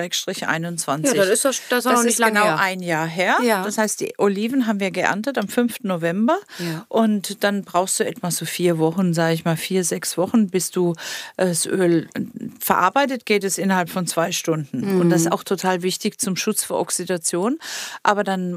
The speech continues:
Speaker 1: machst du noch ein natürliches Sediment, dass also die Trubstoffe sich noch absetzen und dann füllst du, und dann brauchst du die Flaschen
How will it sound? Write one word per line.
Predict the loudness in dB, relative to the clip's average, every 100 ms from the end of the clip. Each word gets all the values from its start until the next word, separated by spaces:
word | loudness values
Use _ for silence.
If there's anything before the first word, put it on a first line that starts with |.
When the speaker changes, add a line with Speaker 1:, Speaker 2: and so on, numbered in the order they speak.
| -2
Speaker 1:
machst | -2 -2 -6
du |
noch | -8 -8
ein | -8
natürliches | -10 -8 -4 -4 -4 -6 -4
Sediment, | -4 -8 -8 -4 -2 0
dass | -2 -2
also | -2 -4 -6
die | -8
Trubstoffe | -8 -2 -2 0 0 0 -2
sich | -4 -4 -4
noch | -4
absetzen | -4 -2 -2 -2 -2 -6
und | -6 -6
dann | -6
füllst | -2 -2 0
du, | -4
und | -4
dann | -6
brauchst | -2 -2 -2
du | -4
die | -8
Flaschen | 2 2 2 -2 -4